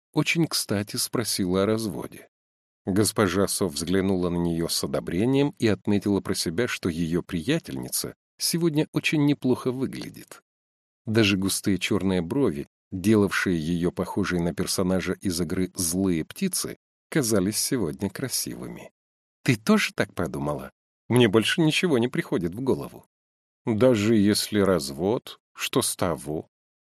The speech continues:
Времена изменились. Всё, не могу больше, вся перепачкалась. Дочищай ты». Мать Чуи передала персики и нож госпоже Со и вытерла руки бумажным полотенцем.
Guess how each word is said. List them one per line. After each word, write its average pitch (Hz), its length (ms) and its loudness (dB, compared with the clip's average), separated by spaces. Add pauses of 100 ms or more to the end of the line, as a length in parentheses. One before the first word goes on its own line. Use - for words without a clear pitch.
(160)
Времена 156 600 6
изменились. 123 920 0 (480)
Всё, - 340 0 (260)
не 135 140 4
могу 117 300 6
больше, 92 380 0
вся 131 200 0
перепачкалась. 101 880 -2 (400)
Дочищай 139 680 2
ты». - 280 -8 (580)
Мать 98 320 4
Чуи 120 320 0
передала 92 520 2
персики - 580 -4
и 80 40 0
нож 98 280 0
госпоже 80 580 -4
Со 135 320 -2 (320)
и 127 100 2
вытерла 135 520 2
руки 107 240 0
бумажным 80 520 -4
полотенцем. - 800 -8